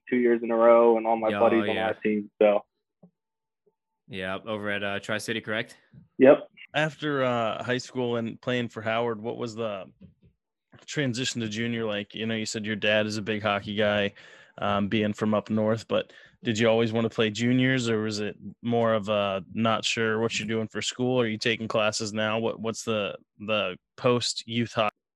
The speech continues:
Speaker 3: uh, experience looking like for you?
Speaker 1: So growing up, I didn't really know what juniors was. I knew it was there, but I actually, I, if you look back at my email, my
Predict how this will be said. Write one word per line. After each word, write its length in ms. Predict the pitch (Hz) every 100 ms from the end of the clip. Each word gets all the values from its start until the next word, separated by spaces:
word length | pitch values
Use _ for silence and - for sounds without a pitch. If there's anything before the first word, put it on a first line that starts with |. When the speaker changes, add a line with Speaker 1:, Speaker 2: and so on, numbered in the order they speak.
| _ _ _ _ _ -
Speaker 3:
uh, 160 | 107 104
experience 540 | 107 - 110 107 101 -
looking 180 | 104
like 140 | 98 98
for 180 | - 98
you? 140 | 98 - _ _ _ -
Speaker 1:
So 220 | - 143 143
growing 420 | 139 151 175 147
up, 180 | 151 143
I 60 | 131
didn't 160 | 135
really 160 | 127 123
know 200 | 123 120
what 200 | 120 127
juniors 340 | 123 120 117
was. 300 | 110 113 127 139 -
I 60 | 131
knew 220 | 127 127
it 100 | 123
was 80 | 120
there, 280 | 110 117 143
but 280 | 139 123 110 _ 123
I 60 | 127
actually, 480 | 131 - 123 120 104 -
I, 100 | 123 - _ _ - - - _
if 140 | - -
you 140 | 135
look 200 | 143 -
back 280 | 120 117 -
at 80 | 117
my 160 | 110
email, 360 | 107 120 120 110
my 160 | 110